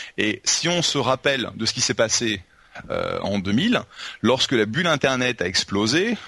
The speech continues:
le Nasdaq a complètement dévissé. Il y a énormément de gens qui se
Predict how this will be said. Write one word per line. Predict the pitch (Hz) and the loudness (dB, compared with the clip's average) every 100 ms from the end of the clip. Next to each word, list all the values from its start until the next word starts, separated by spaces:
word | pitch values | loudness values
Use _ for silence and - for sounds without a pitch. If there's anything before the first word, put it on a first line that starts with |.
| - | -2
le | 107 | 2
Nasdaq | 117 120 104 120 113 98 | 4 2 2 2 2 -2
a | |
complètement | 95 104 95 92 | -2 -4 -4 -4
dévissé. | 90 98 - 180 240 - - - - _ | -4 -2 0 0 -2 -8 -18 -18 -20 _
Il | 104 | 0
y | 120 | 0
a | - | 2
énormément | 156 165 156 147 147 | 0 2 0 0 -2
de | 123 | -2
gens | 110 131 127 - - | -2 -2 -4 -10 -8
qui | |
se | - | -6